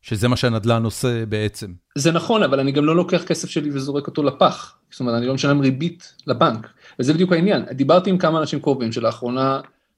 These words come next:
Speaker 2: לקחו משכנתאות גדולות מאוד, בסדר? אה, בואכה שני מיליון שקל, שזה הרבה כסף.
Speaker 1: המון.
Speaker 2: אה,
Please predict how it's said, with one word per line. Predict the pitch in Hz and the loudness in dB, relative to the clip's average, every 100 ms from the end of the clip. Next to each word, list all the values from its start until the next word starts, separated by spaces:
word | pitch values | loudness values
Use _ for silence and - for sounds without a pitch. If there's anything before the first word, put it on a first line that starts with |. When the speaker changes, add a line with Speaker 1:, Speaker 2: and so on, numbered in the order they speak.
| - | -8
Speaker 2:
לקחו | 117 117 294 | -4 0 0
משכנתאות | - 190 180 180 | 0 0 2 2
גדולות | 165 135 131 147 | 0 0 2 2
מאוד, | 160 127 90 - | 0 -2 -4 -10
בסדר? | - 131 156 165 127 | -6 -2 2 2 2
אה, | 117 | 0
בואכה | 117 123 117 160 | 2 2 2 0
שני | 143 143 | -2 -2
מיליון | 143 135 131 | 0 -2 -4
שקל, | 113 - - | -8 -12 -14
שזה | - 160 | -6 -2
הרבה | 311 330 | 0 2
כסף. | 302 - - - | 0 -2 -10 -10
Speaker 1:
המון. | 101 101 90 - _ _ - | -6 -6 -8 -14 _ _ -4
Speaker 2:
אה, | 127 120 110 107 | 0 2 4 2